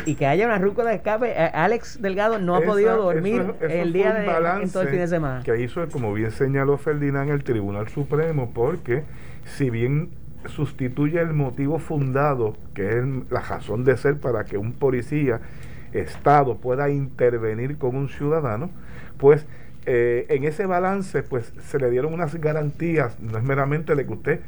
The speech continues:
Speaker 2: si, mire, para que sepan más, yo sé que ustedes han pasado la experiencia, y en algunos municipios más que otros,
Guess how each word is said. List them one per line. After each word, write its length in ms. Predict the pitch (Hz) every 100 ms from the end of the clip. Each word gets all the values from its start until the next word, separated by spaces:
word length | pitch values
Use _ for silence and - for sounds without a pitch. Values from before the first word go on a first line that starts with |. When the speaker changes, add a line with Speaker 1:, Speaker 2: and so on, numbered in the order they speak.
| - - - - -
Speaker 2:
si, 180 | - 123
mire, 280 | 139 147 - - - -
para 180 | 110 113
que 140 | 117 101
sepan 360 | 143 160 131
más, 120 | 87 - - - - - - - -
yo 140 | 139
sé 160 | 143 196
que 100 | 180
ustedes 320 | 143 151 170
han 120 | 175
pasado 320 | 170 147 165
la 60 | 160
experiencia, 680 | 160 160 170 180 - 120 110 -
y 100 | 127
en 60 | 123
algunos 320 | 107 107 131
municipios 500 | 147 151 147 147 151
más 200 | 139 143
que 160 | - 156
otros, 360 | 170 175 117